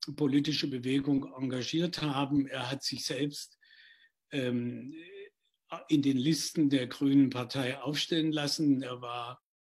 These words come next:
äh, dreiundachtzig beim Gründungsparteitag der Grünen dabei, hat, äh, Wahlkampf mit Petra Kelly, eine der wichtigsten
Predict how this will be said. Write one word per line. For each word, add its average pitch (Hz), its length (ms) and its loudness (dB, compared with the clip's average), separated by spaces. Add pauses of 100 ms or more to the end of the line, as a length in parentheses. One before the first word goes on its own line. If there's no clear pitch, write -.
(760)
äh, 135 160 -8
dreiundachtzig 131 880 0
beim 123 680 -2 (160)
Gründungsparteitag 147 1120 0
der 143 160 -4
Grünen 156 420 0
dabei, 147 680 2
hat, 135 300 -4 (640)
äh, 127 560 -4
Wahlkampf 139 640 0
mit 135 260 2
Petra 135 420 0
Kelly, 160 520 4
eine 131 280 2
der 135 180 -2
wichtigsten 139 840 -2